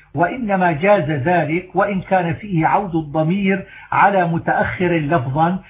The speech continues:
لأن الفاعل منوي التقديم على المفعول،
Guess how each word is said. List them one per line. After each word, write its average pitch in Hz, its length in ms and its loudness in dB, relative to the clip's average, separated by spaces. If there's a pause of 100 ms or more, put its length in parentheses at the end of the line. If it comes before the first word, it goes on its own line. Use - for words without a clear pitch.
(140)
لأن 190 340 -2
الفاعل 170 720 2
منوي 165 480 -6
التقديم 160 840 -4
على 170 260 2
المفعول، 151 680 -2